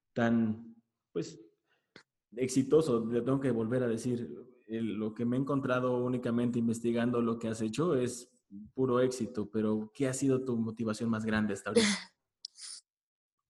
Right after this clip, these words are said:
Speaker 1: Como tu influencia, perdón.
Speaker 2: Pues, mi influencia. Creo que mis papás y mis hermanos son una gran influencia para mí. Eh,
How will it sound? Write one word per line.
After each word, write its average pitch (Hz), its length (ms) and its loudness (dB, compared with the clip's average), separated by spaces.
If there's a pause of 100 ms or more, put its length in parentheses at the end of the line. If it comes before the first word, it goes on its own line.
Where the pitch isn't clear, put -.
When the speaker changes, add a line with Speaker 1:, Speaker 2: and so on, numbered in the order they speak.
(1040)
Speaker 1:
Como 117 180 -4
tu - 80 -4
influencia, 135 420 -2
perdón. 262 180 8
Speaker 2:
Pues, 247 640 8 (1600)
mi 208 160 0
influencia. 214 720 6 (960)
Creo 262 280 8
que 220 580 4 (580)
mis 220 220 -4
papás 240 420 4
y 247 60 2
mis 208 160 2
hermanos 202 440 4
son 208 200 0
una 180 400 0 (440)
gran 196 420 2
influencia 196 640 0
para 175 200 -2
mí. 190 280 -4 (840)
Eh, 170 600 4